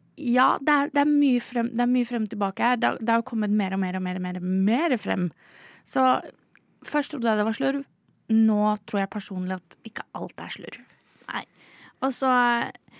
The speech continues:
Speaker 2: de har jo på en måte, det er litt forskjell på Borch og Kjerkol, eh, fordi de har forskjellige stillinger, eller hadde forskjellige stillinger i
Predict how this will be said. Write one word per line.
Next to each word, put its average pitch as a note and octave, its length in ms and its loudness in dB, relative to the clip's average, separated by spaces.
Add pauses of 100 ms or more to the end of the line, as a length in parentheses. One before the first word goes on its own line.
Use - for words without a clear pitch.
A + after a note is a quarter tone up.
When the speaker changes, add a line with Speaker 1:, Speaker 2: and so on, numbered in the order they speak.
Speaker 2:
de B3+ 260 0
har A#3+ 220 2
jo A3+ 80 -4
på B3 80 0
en B3 80 2
måte, A#3 160 -4
det A#3 80 0
er A#3 80 2
litt - 100 -10
forskjell A3 500 -8
på A3 200 -4 (580)
Borch A3+ 320 -2
og A#3 80 -6
Kjerkol, A3 400 -6 (240)
eh, A3 320 -4
fordi G#3+ 320 -6
de A3+ 80 -4
har G#3+ 160 -2
forskjellige G#3+ 680 -6
stillinger, A#3 420 0
eller A#3 260 -4 (140)
hadde A3+ 180 -8
forskjellige A3+ 360 -8
stillinger B3+ 320 -2 (200)
i A#3 120 2